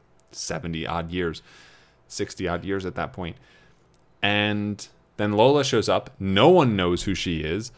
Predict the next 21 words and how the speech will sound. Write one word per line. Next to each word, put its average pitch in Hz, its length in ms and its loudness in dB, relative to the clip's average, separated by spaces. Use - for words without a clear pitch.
Bugs 123 380 4
is 107 260 2
over 104 280 2
the 98 100 0
moon 90 260 -2
about 82 300 -2
her. 92 320 -4
And, 92 480 -6
uh, 95 300 -2
she's 98 300 -6
just 101 220 -8
this - 360 -8
crazy 110 440 0
new 104 180 0
wild 104 580 2
character 113 480 2
that's - 420 -8
all 90 180 0
of 98 80 4
a 101 40 -2
sudden 92 680 -2